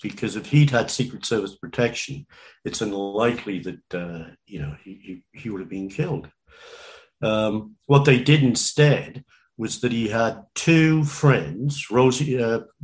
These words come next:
sports, sports guys, uh, Rosie Gray and Rafe, Rafer Johnson, and a friend who was an ex-F B I agent called Bill Barry.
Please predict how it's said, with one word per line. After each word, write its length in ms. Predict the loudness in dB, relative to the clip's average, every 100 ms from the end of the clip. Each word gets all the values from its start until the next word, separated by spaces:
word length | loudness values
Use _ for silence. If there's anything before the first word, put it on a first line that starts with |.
| -8
sports, 680 | -4 6 8 8 2 -10 -14 -20
sports 400 | -2 4 4 2
guys, 560 | -6 -8 -8 -10 -12 -18 -20 _ -6
uh, 240 | 0 0 4
Rosie 380 | 6 6 6 2
Gray 560 | 0 -2 -2 -4 -6 -12
and 400 | -10 -8 -10 -8
Rafe, 380 | 2 4 2 -2
Rafer 320 | 0 0 0
Johnson, 720 | -2 0 2 0 -2 -8 -12 -14 -20 -20 -20 _ _
and 220 | 6 6
a 60 | 6
friend 800 | 2 -2 4 6 6 2 -2 -4
who 160 | -2 -2
was 140 | 0
an 80 | 0
ex-F 420 | 0 0 0 0
B 140 | 2 4
I 160 | 4
agent 480 | 2 -2 -8 -12 -4
called 280 | 0 0 -2
Bill 260 | 0 0 0
Barry. 440 | 0 0 -4